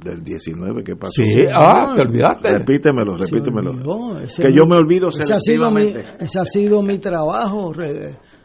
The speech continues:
Speaker 3: refrescar la memoria. En agosto del dos mil diecinueve, confrontado a la situación de la renuncia del gobernador y la
Speaker 1: Ah, sí.
Speaker 3: invalidación del juramento del gobernador,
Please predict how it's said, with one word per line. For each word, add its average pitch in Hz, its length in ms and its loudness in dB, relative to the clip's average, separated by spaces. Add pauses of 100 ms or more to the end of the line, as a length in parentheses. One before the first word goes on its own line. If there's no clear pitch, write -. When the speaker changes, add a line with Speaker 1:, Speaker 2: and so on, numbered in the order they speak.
Speaker 3:
refrescar 143 640 -10
la 156 160 -4
memoria. 165 760 -6 (560)
En 160 220 -8
agosto 156 560 -8
del 208 160 -4
dos 165 140 -4
mil 165 180 -4
diecinueve, 139 800 -8 (440)
confrontado 131 1000 -10
a 220 40 -6
la 202 100 -6
situación 160 680 -8
de 190 100 -8
la 185 100 -8
renuncia 151 520 -8
del 160 180 -6
gobernador 135 720 -12 (720)
y 165 120 -4
la 160 140 -2
Speaker 1:
Ah, 156 60 -2
sí. 156 100 -2
Speaker 3:
invalidación 147 1200 -6 (140)
del 147 320 -10
juramento 147 1080 -8
del 139 540 -10
gobernador, 139 1000 -8